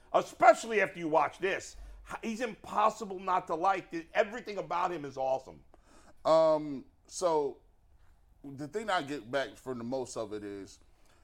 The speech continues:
Speaker 2: you know, people sometimes get mad about the mo-, the type of money that these dudes make, but just go back and watch through the episodes and watch just how much outside stuff,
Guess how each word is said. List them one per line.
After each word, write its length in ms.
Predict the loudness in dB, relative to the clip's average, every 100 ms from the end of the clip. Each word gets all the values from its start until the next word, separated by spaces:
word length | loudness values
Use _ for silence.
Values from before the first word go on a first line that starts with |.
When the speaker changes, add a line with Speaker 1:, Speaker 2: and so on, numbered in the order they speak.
| _
Speaker 2:
you 100 | -4
know, 100 | -2
people 300 | -2 -4 -4
sometimes 440 | -4 0 0 0
get 160 | -2 -4
mad 260 | -2 0 0
about 240 | 0 -2
the 100 | -4
mo-, 200 | -12 -12 -12
the 100 | -12
type 280 | -2 -2 -2
of 80 | -6
money 220 | -8 -8
that 100 | -10
these 280 | -12 -12 -14
dudes 300 | -14 -16 -12
make, 220 | -10 -10 -14 _ _ -20 -20 _ -8
but 120 | -6
just 260 | -2 -4 -2
go 160 | 0
back 280 | 2 4 2
and 100 | -2
watch 300 | -2 -2 -4 -10
through 140 | -8
the 180 | -8 -8
episodes 640 | -6 -6 -4 -4 -4 -8 -12
and 200 | -12 -8
watch 480 | 0 0 0 -6 -20 _ -20 -20 _ -16
just 320 | -10 -8 -6
how 200 | -2 -2
much 380 | -2 -6 -8 -20 _ 0
outside 960 | 2 2 -4 -10 0 2 4 2 -2
stuff, 400 | -10 -6 -2 -2